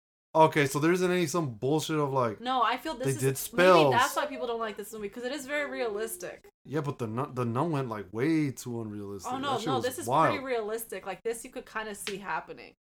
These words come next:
Speaker 1: Okay. So it's nothing too
Speaker 2: So it's nothing crazy.
Speaker 1: nothing
Speaker 2: It's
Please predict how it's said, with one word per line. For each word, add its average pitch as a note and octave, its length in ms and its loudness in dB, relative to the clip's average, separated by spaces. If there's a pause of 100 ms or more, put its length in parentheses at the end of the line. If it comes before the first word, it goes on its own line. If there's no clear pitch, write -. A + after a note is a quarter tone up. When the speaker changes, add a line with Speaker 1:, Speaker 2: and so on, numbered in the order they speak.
(100)
Speaker 1:
Okay. C3+ 340 2 (960)
So C#3+ 120 -6
it's C3 60 -2
nothing D#3 220 0
too D3 140 -6
Speaker 2:
So B3+ 140 -2
it's A#3+ 160 -4
nothing C#4 260 -10
crazy. A3+ 440 -4
Speaker 1:
nothing D#3 200 -2
Speaker 2:
It's D3+ 60 4